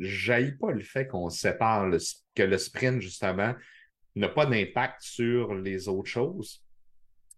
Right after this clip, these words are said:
Puis un impact qui est encore plus important, c'est que justement que la, que les gars aient seulement soixante minutes d'essai.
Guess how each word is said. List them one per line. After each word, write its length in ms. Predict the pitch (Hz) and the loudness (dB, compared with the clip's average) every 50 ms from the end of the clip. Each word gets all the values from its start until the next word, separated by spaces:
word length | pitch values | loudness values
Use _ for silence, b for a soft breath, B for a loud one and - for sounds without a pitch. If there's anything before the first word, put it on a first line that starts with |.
| - | -10
Puis 120 | - 95 101 | -2 0 0
un 80 | 104 107 | 2 2
impact 260 | 104 - 131 135 - | 0 0 0 0 0
qui 60 | 131 | -2
est 80 | - 98 | -2 -2
encore 300 | 101 95 - 92 - - | -4 -2 -2 -4 -4 -2
plus 120 | 127 131 | -4 -4
important, 480 | 117 - 101 90 - - 117 123 135 135 B B B B B B - | -4 -4 -6 -8 -6 -6 -6 -4 -4 -6 B B B B B B -16
c'est 160 | - - 107 101 | -8 -6 -6 -4
que 60 | 95 | -4
justement 400 | 107 104 - 107 98 110 120 123 | -6 -4 -2 0 0 2 0 0
que 140 | - - 107 | 0 -2 -2
la, 180 | 98 90 76 69 | 0 0 0 -2
que 440 | 69 - - - - - - - 101 | -4 -10 -16 -20 -20 -20 -14 -4 0
les 160 | 98 92 90 | 0 0 2
gars 240 | 107 113 113 117 117 | 2 2 2 4 2
aient 120 | 110 98 | 2 0
seulement 580 | 95 - - 92 87 90 92 98 101 107 110 - | -2 -2 -4 -4 -2 -2 -4 -4 -4 -4 -4 -6
soixante 640 | - - - - 110 104 104 - 135 127 117 104 - | -8 -10 -6 2 2 2 2 4 2 0 0 0 -2
minutes 380 | 107 98 92 101 110 110 107 | -4 -4 -2 -2 -4 -4 -2
d'essai. 480 | 101 98 87 85 - - 117 120 120 B | 0 0 0 0 2 2 2 2 2 B